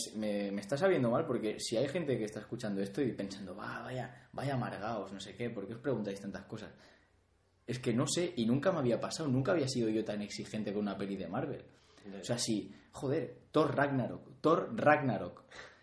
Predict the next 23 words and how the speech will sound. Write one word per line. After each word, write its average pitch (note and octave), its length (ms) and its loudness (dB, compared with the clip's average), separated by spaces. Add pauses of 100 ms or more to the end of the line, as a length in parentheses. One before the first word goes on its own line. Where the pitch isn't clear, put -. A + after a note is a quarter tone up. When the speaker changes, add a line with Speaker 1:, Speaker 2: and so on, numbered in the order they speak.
(240)
Speaker 1:
eh, C3+ 180 4
que A#2 220 0
tan B2 180 4
criticada C3 480 6
que A2 80 0
fue, C3 180 6
a A#2 60 6
mí - 320 2
me, G#2+ 380 -2
me G#2 200 -2
flipó, G#2 840 -2
me G#2 100 -2
flipó, G#2+ 480 2
y A2 80 0
mira A2+ 240 4
que A#2 400 -2 (240)
si F#2 220 -8
ya G2+ 120 0
nos A#2 200 0
ha - 40 -2
jodido A#2 300 0
la F#2+ 140 -2
comedia G2 500 -4